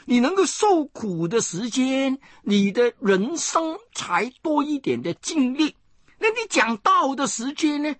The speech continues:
就把那些呢，给人冤枉啊，受苦啊，给人埋怨啊，呃，你以为做得很好，但是人家都不欣赏啊，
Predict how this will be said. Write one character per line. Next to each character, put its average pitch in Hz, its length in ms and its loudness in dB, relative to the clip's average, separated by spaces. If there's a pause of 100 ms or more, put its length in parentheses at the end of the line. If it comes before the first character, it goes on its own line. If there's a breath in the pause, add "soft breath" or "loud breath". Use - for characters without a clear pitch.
(180 soft breath)
就 466 220 0
把 233 240 4
那 381 180 2
些 349 280 0
呢， 320 280 -2 (200)
给 262 120 4
人 294 120 4
冤 415 400 2
枉 214 320 4
啊， 262 180 4
受 339 300 0
苦 226 320 -10
啊， 254 160 2
给 208 100 -4
人 269 140 -4
埋 240 280 0
怨 392 460 -2
啊， 330 240 2 (320 loud breath)
呃， 294 80 2
你 285 240 -2
以 277 60 0
为 302 180 2
做 381 160 0
得 381 80 0
很 277 220 2
好， 262 280 2
但 359 140 -2
是 349 120 -2
人 320 180 -4
家 359 100 0
都 370 100 -2
不 370 140 -6
欣 427 280 -10
赏 - 300 -6
啊， 214 200 -2